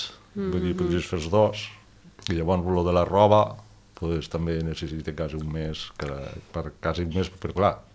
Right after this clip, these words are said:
Speaker 1: treballa una persona.
Speaker 2: Ja, ja, ja,
Speaker 1: Si
Speaker 2: clar.
Speaker 1: fos amb més gent, pues, que a vegades passa, i, pues, depèn de si interessa, eh, amb algú més de pressa, pues, a vegades busques ajuda d'algú que et faci
Speaker 2: Mhm,
Speaker 1: alguna
Speaker 2: mhm.
Speaker 1: part.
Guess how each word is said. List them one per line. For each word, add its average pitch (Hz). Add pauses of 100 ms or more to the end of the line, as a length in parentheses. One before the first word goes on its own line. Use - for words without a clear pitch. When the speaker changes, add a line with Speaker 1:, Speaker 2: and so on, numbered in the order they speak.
Speaker 1:
treballa 80
una 82
persona. 90 (140)
Speaker 2:
Ja, 190
ja, 175
ja, 175
Speaker 1:
Si 170
Speaker 2:
clar. 175
Speaker 1:
fos 175
amb 76 (180)
més 78
gent, 82
pues, 92 (360)
que -
a 80
vegades 82
passa, 85
i, -
pues, 85
depèn 87
de 87
si -
interessa, 85
eh, 90
amb 90
algú 92
més 92
de 95
pressa, 95
pues, 101
a 104
vegades 90
busques 92
ajuda 87
d'algú 95
que 101
et 208
faci 87
Speaker 2:
Mhm, 85
Speaker 1:
alguna 92
Speaker 2:
mhm. 185
Speaker 1:
part. 101